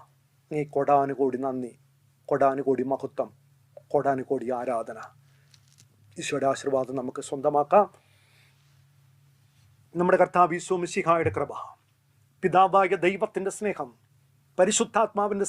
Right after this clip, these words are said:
സഹവാസം, ദിവ്യകാരുണ്യത്തിൻ്റെ വലിയ അഭിഷേകം നമ്മുടെ കൂടെ, നമ്മുടെ കുടുംബാംഗങ്ങളുടെ കൂടെ, തലമുറകളുടെ കൂടെ ഉണ്ടായിരിക്കട്ടെ, ഇപ്പോഴും എപ്പോഴും എന്നേക്കും.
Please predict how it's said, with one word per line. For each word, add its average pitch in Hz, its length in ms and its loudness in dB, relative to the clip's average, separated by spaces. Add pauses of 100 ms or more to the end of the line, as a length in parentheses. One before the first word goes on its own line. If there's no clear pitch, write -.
സഹവാസം, 208 600 2 (580)
ദിവ്യകാരുണ്യത്തിൻ്റെ 190 720 2
വലിയ 196 240 -2 (100)
അഭിഷേകം 156 460 -6 (460)
നമ്മുടെ 202 320 4
കൂടെ, 180 180 2
നമ്മുടെ 214 180 -2 (100)
കുടുംബാംഗങ്ങളുടെ 190 720 4
കൂടെ, 156 120 4 (100)
തലമുറകളുടെ 175 500 4
കൂടെ 160 180 2
ഉണ്ടായിരിക്കട്ടെ, 160 500 0 (420)
ഇപ്പോഴും 165 480 4 (340)
എപ്പോഴും 139 420 0 (160)
എന്നേക്കും. 151 460 0